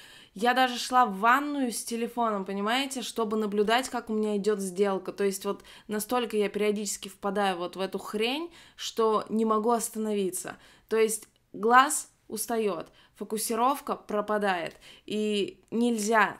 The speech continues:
торговать постоянно, нужно делать перерывы, например, там, не знаю, пару сделок открыть, всё, уйти, развеяться, отдохнуть, не смотреть на графики там,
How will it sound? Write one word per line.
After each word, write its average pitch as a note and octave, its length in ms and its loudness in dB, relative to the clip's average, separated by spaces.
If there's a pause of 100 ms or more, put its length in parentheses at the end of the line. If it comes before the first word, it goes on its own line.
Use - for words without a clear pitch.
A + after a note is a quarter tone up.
(100)
торговать F#3 760 -2 (140)
постоянно, G3 800 -2
нужно A3+ 340 -2
делать G3+ 400 -2
перерывы, G3+ 480 -2
например, G3+ 380 -4
там, F3 260 -6 (280)
не G#3+ 100 -4
знаю, G3 260 -2
пару A3 280 4
сделок G#3 360 0
открыть, C#4 500 -6 (200)
всё, G#3+ 240 -2
уйти, G3+ 360 0
развеяться, B3+ 640 -2
отдохнуть, G#3 520 -4
не G#3 80 -4
смотреть G#3 420 -4
на G#3+ 80 -4
графики F3+ 460 -6
там, - 260 -10